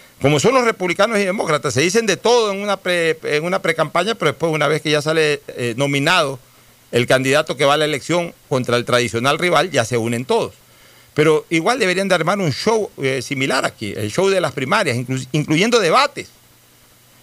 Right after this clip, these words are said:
y, y, y, y discrepando en los debates, incluso achacándose en los debates, como lo hacen en Estados Unidos, porque eso les va a dar protagonismo. O sea,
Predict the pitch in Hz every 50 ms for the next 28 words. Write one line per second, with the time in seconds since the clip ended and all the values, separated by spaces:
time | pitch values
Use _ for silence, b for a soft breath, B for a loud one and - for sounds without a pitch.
0 | _ _ _ - 160 180 - - 170 185 - - 170 175 180 175 - - 175 170
1 | 175 175 147 151 170 170 - 170 - - - 220 294 320 302 254 220 190 170 139
2 | 143 156 196 262 302 294 - - - 117 - - - _ _ _ _ _ _ _
3 | _ _ _ - - 170 196 156 - 247 214 233 247 220 214 175 - 196 180 147
4 | - 277 320 330 330 285 220 - 196 175 170 170 160 151 180 214 277 320 311 -
5 | - 123 92 - - _ _ _ _ _ _ _ _ _ _ _ _ _ _ _
6 | _ _ _ _ _ - 151 160 160 160 160 175 208 254 269 233 262 254 220 196
7 | 185 170 156 - 233 240 220 220 226 254 240 202 160 127 151 143 - 180 - -
8 | - 233 220 - 233 220 196 160 165 196 202 214 208 202 202 - _ _ - 170
9 | 165 170 151 147 - - 139 135 123 120 117 113 113 135 165 175 143 101 98 117
10 | 123 - _ _ b b b b b b - 208 175 127 -